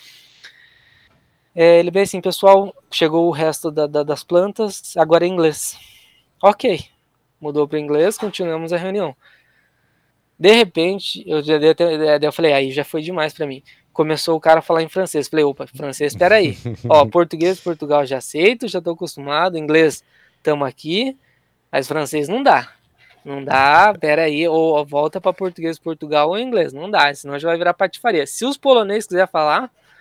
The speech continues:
Speaker 1: aí ferrou."
Speaker 2: <laughs>
Speaker 1: Mas, assim, o inglês é muito importante porque, como é documentos padronizados, a gente tem que mandar pra que o grupo inteiro entenda. Então, é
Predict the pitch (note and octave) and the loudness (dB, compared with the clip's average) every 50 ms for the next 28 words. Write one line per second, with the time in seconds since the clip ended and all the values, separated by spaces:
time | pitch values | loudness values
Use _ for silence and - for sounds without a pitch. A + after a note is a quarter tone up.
0 | _ _ _ _ C3+ C3+ C3+ A#2 - D#3+ F#3 G3 A3 F#3+ C#3 B2+ - - - - | _ _ _ _ -6 -6 -6 -6 -4 -6 -4 -4 -4 -6 -6 -8 -10 -14 -14 -10
1 | - D#3 - - _ - C#3 - - _ - C#3+ D#3 D#3 D#3+ F3+ - E3 - E3 | -8 -8 -8 -8 _ -10 -10 -10 -10 _ -2 -2 -2 0 -2 -4 -6 -6 -10 -10
2 | D3+ - - E3+ F3 F#3+ F#3 D#3+ D#3 E3 F3+ F3 F#3 F3 E3+ D#3+ E3 F#3 G3 - | -10 -8 -8 -6 -6 -6 -4 -2 -2 -2 -2 -2 -4 -8 -8 -8 -8 -10 -10 -10
3 | G#3 F3+ - E3 D#3 D3 - E3+ E3 - - _ - D#3+ C#3+ - - D#3+ D#3 D#3 | -12 -10 -6 -8 -6 -6 -6 -8 -8 -10 -14 _ -8 -8 -8 -8 -6 -4 -4 -4
4 | D#3 D3+ D3 - _ _ _ _ _ _ _ _ _ _ _ _ - - F3 F3+ | -4 -6 -8 -12 _ _ _ _ _ _ _ _ _ _ _ _ -4 -4 -2 -2
5 | G3 F3+ E3+ E3+ - - D#3 D3+ D3+ D3+ - - - D3 C#3+ C#3 C#3+ C#3 C3+ C3 | -4 -4 -4 -8 -8 -8 -8 -8 -8 -8 -12 -6 -4 -4 -4 -4 -8 -10 -10 -12
6 | A#2+ C3 C#3+ D3+ D#3 C#3+ C3 - - _ _ _ _ _ _ _ C#3 C3 C#3+ C#3+ | -8 -4 -4 -4 -4 -4 -8 -16 -20 _ _ _ _ _ _ _ -12 -10 -10 -10
7 | - - D#3 D3 - D3+ C#3+ C#3 C#3 C3+ D3 D3+ D#3 - C#3+ - - D#3 D3 C#3+ | -8 -10 -12 -12 -10 -10 -10 -10 -4 0 0 0 0 -2 -12 -12 -14 -14 -10 -6
8 | D3+ F3 E3+ - - E3+ D#3 - - D3+ D3 C#3+ C3+ C3 - C#3+ C#3 C#3 C3+ C3 | -6 -6 -6 -6 -12 -14 -12 -6 -4 -2 -2 -2 -4 -8 -8 -8 -8 -8 -12 -10
9 | _ - D3 D3 C#3+ D3 D3+ D3+ D3+ D3+ D3 | _ -6 -6 -4 -4 -2 0 0 0 -2 -4